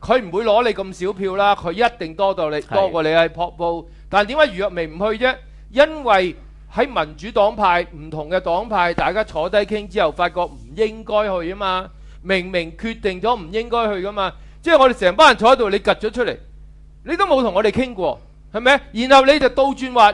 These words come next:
Speaker 1: 人哋唔肯去，所以你捱義氣去。噉你將成件事倒轉嚟講，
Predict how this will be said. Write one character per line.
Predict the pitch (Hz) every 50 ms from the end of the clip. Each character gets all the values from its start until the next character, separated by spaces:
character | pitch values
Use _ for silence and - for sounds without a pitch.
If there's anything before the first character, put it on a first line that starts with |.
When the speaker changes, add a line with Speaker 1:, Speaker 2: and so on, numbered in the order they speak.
| -
Speaker 1:
人 | 226 202 185 185 175
哋 | 208 202
唔 | 185 175
肯 | 170 180 220 247 240 214
去， | - -
所 | 240 247
以 | 226 196
你 | 190 185 180
捱 | 165 131 131 139 139 143
義 | 151
氣 | 170 170 175 175 170
去。 | 165 165 165 147 - - - - - -
噉 | - 285 339 330
你 | 277
將 | 277 320 320 320
成 | 302 - 202 170 160 170
件 | 151 180 180 180
事 | 185 190 185 -
倒 | 185
轉 | 175 175 180 175 - 185 175
嚟 | 160 135 117
講， | 135 139 156 180